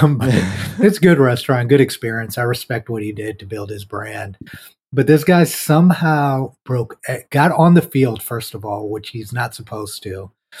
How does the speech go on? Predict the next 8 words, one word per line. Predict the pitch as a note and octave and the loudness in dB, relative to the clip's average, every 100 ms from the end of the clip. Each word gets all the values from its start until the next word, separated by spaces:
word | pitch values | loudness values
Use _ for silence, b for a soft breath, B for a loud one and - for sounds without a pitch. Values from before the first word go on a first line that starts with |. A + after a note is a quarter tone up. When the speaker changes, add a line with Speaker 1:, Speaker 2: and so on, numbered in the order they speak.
| B _ | B _
Speaker 1:
at | C3 - | -4 -2
the | C#3 | 0
World | A#2 A#2+ A2+ - | 0 -4 -6 -8
Cup, | A2 A2 G2+ _ _ _ _ _ | -10 -10 -12 _ _ _ _ _
broke | B2+ C3 D#3+ F3 | -4 4 6 6
the | D#3 | 2
cardinal | - - D3 D3 C#3 B2+ | 0 0 2 4 2 -2
sin, | - - B2+ B2 G#2+ A2 | -4 -6 -4 -4 -4 -8